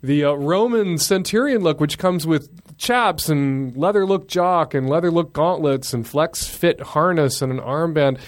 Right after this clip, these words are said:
Your shopping's all done for you, uh, at slick it up dot com. And they aren't advertisers. I'm not just kissing, uh, ass here. But hope maybe they will be by next week, 'cause, uh,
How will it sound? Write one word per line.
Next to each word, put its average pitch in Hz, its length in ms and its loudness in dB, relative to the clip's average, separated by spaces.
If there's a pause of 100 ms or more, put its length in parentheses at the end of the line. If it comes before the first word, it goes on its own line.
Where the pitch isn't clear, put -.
(420)
Your 185 180 2
shopping's 247 540 2
all 269 180 2
done 285 280 0
for 262 120 0
you, 139 440 2 (180)
uh, 123 320 -2
at 139 160 0
slick 165 280 -2
it 156 40 -2
up 151 140 0
dot 143 240 0
com. 139 320 -2
And 170 80 0
they 240 80 4
aren't 311 220 2
advertisers. 185 680 2
I'm 160 120 0
not 156 180 -4
just 156 180 -4
kissing, 139 560 -4
uh, 127 300 -6 (120)
ass 139 240 -6
here. 120 100 -4
But 147 120 4
hope 285 320 0
maybe 110 160 -4
they 120 80 -2
will 131 160 2
be 135 60 2
by 143 140 4
next 151 200 0
week, 208 300 0
'cause, 110 260 -4
uh, 107 220 -2